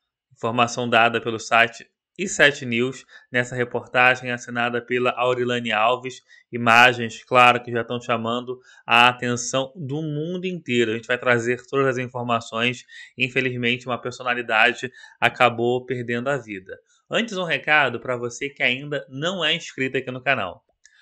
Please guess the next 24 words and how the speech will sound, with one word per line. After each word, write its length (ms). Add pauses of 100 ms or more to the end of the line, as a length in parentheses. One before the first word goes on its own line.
(140)
Para 200
fazer 320
isso 260
é 20
rápido 440
e 20
fácil, 460
basta 340
você 240
clicar 500
no 80
botão 340
vermelho 600
da 160
inscrição, 640 (340)
ajuda 340
bastante 600
a 60
gente 340
a 40
fazer 260
o 100
nosso 280
trabalho. 500